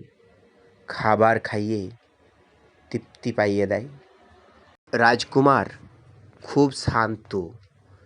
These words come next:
সভ্য, ভদ্র এবং নম্র, খুব ভালো ছেলে। তাই তো রাজকুমারের দোকানে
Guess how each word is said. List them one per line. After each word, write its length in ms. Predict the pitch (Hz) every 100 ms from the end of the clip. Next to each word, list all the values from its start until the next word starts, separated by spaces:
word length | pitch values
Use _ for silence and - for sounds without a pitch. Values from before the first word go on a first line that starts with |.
| _
সভ্য, 440 | - 127 127 117 127 131
ভদ্র 400 | 107 101 104 98 110 110 - -
এবং 200 | 101 101 98
নম্র, 280 | 95 98 98 85 - _ _ _ _ _ _ _ _ _ -
খুব 260 | - 135 - _ _ _ _ _ _ _ -
ভালো 320 | - 101 107
ছেলে। 340 | 98 - 92 - - _ _ - - -
তাই 180 | 139
তো 100 | 147 180
রাজকুমারের 680 | 139 120 - 127 127 131 117
দোকানে 420 | 113 123 123 117